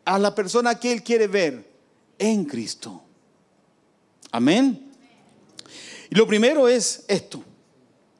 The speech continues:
Cristo es la única y exclusiva piedra angular que trae salvación al ser humano. De hecho, en ninguno otro hay salvación, porque no hay bajo el cielo otro nombre dado a los hombres mediante el cual podamos ser salvos.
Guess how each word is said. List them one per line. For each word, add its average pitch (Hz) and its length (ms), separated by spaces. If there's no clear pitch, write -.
Cristo 240 320
es 220 60
la 196 320
única 262 420
y 180 60
exclusiva 190 420
piedra 220 300
angular 180 640
que 180 120
trae 208 240
salvación 175 680
al 151 120
ser 165 200
humano. 156 320
De 175 280
hecho, 151 320
en 165 120
ninguno 220 680
otro 139 580
hay 165 200
salvación, 139 600
porque 165 300
no 160 180
hay 233 280
bajo 185 280
el 151 80
cielo 139 420
otro 147 240
nombre 170 400
dado 165 280
a 151 40
los 143 200
hombres 160 260
mediante 151 380
el 147 100
cual 151 260
podamos 160 420
ser 156 160
salvos. 135 420